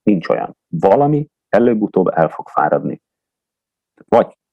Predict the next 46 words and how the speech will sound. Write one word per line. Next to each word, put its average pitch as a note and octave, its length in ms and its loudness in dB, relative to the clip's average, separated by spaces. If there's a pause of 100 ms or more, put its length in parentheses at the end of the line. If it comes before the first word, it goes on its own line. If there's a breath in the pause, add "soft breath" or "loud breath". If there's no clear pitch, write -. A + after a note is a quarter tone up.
(120)
kimerül E2 380 2
és D2 160 -2
nem D#2+ 200 -2
jut D2 140 -6
elég - 220 -2
energiához, G2 800 0 (240)
vagy F2 280 -2
az D#2+ 120 -4
idegrendszer D#2+ 580 -2
elfárad, G2+ 680 2
de - 140 -12
valamilyen F#2+ 560 0 (180)
módon G2 520 0
fáradásba F2 640 -2
fog - 160 -10
következni. - 640 -4 (880)
Ezért G#2 320 0
alapvetően F#2 760 0 (240)
a - 100 -4
teszteknek, - 840 -2 (120)
tehát - 200 -4
tudnia G#2 240 4
kell F#2 140 0
az E2 100 0
embernek, F2+ 360 0
hogy D#2 120 0
mit G2 200 2
szeretne - 360 -2
tesztelni D#2+ 480 -2
és D2 160 -6
miért. D#2+ 340 -2
Na, - 140 -2
ezt - 100 -6
szerintem F2 340 -2
a F#2 60 -2
többség E2 380 -2
nem D#2+ 160 0
tudja, F2 500 0
akkor - 320 -4
még E2 220 -2
itt, E2 180 -6
ugye, E2+ 100 2
itt D#2+ 160 0
jön D#2 120 -2
az D2+ 120 -2
idő, D#2+ 400 0